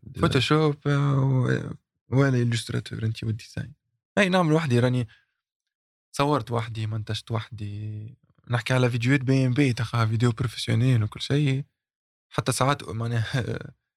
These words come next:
Speaker 2: <laughs> بيتس مثلًا، ناخو أوديو ونركبه فوق عادي ونتركب شيء الحكاية ما، فهمت؟ ونزيد هكا ساوند إفكتس ونعدي. وساعات بيت ميكرز هما اللي يركحوا معناها.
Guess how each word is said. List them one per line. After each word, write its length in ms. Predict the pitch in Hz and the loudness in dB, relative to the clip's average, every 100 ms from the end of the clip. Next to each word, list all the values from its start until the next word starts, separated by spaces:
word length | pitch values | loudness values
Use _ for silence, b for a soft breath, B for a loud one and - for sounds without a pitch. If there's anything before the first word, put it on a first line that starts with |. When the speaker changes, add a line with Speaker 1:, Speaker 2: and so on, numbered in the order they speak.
| _ _ - | _ _ -14
Speaker 2:
<laughs> 600 | - - - - _ - | -12 -12 -14 -18 _ -4
بيتس 400 | 123 123 113 - | 2 2 0 -4
مثلًا، 680 | 110 - 113 143 151 143 175 _ _ _ _ _ - | -4 -2 -2 0 0 -2 -6 _ _ _ _ _ 2
ناخو 300 | 139 143 123 | 2 4 2
أوديو 480 | 120 117 127 139 127 | 2 2 0 0 2
ونركبه 520 | 139 135 123 117 143 | 0 0 -2 -2 -2
فوق 140 | - | -2
عادي 240 | 123 131 120 | 0 2 2
ونتركب 400 | 110 - 123 117 | 0 -2 0 2
شيء 260 | - 117 | 2 2
الحكاية 480 | 110 - - 143 147 | 0 0 2 4 4
ما، 300 | 127 131 131 - _ _ _ _ _ _ _ 117 | 4 2 0 -6 _ _ _ _ _ _ _ -2
فهمت؟ 340 | 120 123 - - - _ - | -2 -4 -12 -14 -18 _ -2
ونزيد 520 | 120 123 117 127 127 | 0 2 4 4 2
هكا 180 | 123 113 | 2 2
ساوند 280 | 120 113 | 2 2
إفكتس 420 | 110 127 135 - 123 | 2 2 0 0 0
ونعدي. 400 | 117 113 107 113 | 2 2 2 2
وساعات 320 | 135 151 156 | 2 2 0
بيت 240 | 139 139 | 0 2
ميكرز 380 | 139 127 120 110 | 2 2 0 2
هما 180 | 113 117 | 2 2
اللي 100 | 113 | 2
يركحوا 400 | 117 - - 117 | -2 -6 -14 -16
معناها. 240 | - 135 | -14 -18